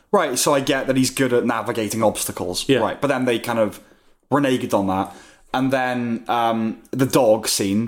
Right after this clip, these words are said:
Speaker 1: which is the, the dog is the best thing in the film.
Speaker 2: Yeah.
Speaker 1: But it's a cheat because it's a dog.
Speaker 2: Yeah. Yeah, you can't, like, a dog that expressive
Speaker 1: Yeah,
Speaker 2: as
Speaker 1: yeah.
Speaker 2: well. That's not fair.
Speaker 1: Yeah, no, it's not fair. And it's trying to attack them, and they're locked in a bathroom with it.
Speaker 2: Yeah.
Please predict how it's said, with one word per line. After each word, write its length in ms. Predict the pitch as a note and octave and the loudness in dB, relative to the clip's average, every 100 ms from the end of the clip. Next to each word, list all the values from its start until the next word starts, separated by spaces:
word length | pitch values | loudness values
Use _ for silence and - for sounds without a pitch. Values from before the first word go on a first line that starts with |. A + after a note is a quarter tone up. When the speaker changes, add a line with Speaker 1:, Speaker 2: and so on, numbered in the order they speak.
| A2 | 2
Speaker 1:
which 180 | C3 | 2
is 200 | C3+ B2 | 2 0
the, 80 | - | -4
the 180 | G#2+ - | -4 -2
dog 240 | A#2+ C3 | 2 2
is 80 | A2 | 2
the 60 | G#2 | -4
best 280 | B2+ G#2+ - | -4 -4 -2
thing 120 | G2+ | -2
in 60 | |
the 60 | F#2+ | -4
film. 240 | G2 G#2+ | 2 6
Speaker 2:
Yeah. 120 | D3+ D#3+ | 6 6
Speaker 1:
But 220 | C3 - | 0 -2
it's 160 | B2+ | -2
a 60 | A#2 | -2
cheat 260 | - A#2+ - | -4 -6 -8
because 220 | G#2 G#2 | -4 -2
it's 140 | F#2+ | -2
a 40 | G2 | -2
dog. 300 | G2 G2 G2 | 0 -2 2
Speaker 2:
Yeah. 220 | C3+ A2 - - - - | 2 2 -4 -16 -14 0
Yeah, 260 | F#3 C#3 | 2 2
you 180 | A#2+ F3+ | 0 -2
can't, 280 | F3 F3+ F3+ | 2 2 4
like, 160 | F3 E3+ | 4 4
a 80 | |
dog 320 | E3 F3+ D#3+ D#3 | 4 4 4 2
that 160 | D#3 | 0
expressive 840 | D3 - - D3+ C#3+ - G#2+ - - | 0 0 0 0 0 -2 -2 -4 -2
Speaker 1:
Yeah, 200 | D#3 D#3 | 2 2
Speaker 2:
as 120 | B2+ | 2
Speaker 1:
yeah. 60 | D3 | 4
Speaker 2:
well. 280 | D#3+ C3+ A#2+ | 4 4 2
That's 220 | D3 E3 | 2 4
not 160 | F3 - | 2 4
fair. 160 | G#3+ | 2
Speaker 1:
Yeah, 60 | F#3+ | 2
no, 140 | G#3 | 2
it's 100 | D3+ | 0
not 140 | E3 B3+ - | 2 0 2
fair. 260 | C3+ F2 - - | -2 -2 -12 -6
And 340 | D3 C#3+ C#3 | -2 0 2
it's 140 | C#3+ C#3 | 2 0
trying 280 | - C#3+ C3 | 0 0 0
to 40 | |
attack 340 | B2 D#3 C3 - | -2 -4 -6 -4
them, 180 | G2+ A2 | 0 2
and 120 | C3+ | 4
they're 80 | C3 | 4
locked 240 | B2+ - | 2 2
in 60 | B2+ | -2
a 20 | |
bathroom 460 | A2+ B2 B2 A#2 F#2+ | 2 0 0 -4 -2
with 100 | F2+ | -2
it. 220 | F#2+ - | -4 2
Speaker 2:
Yeah. 240 | C#3 B2 | 4 4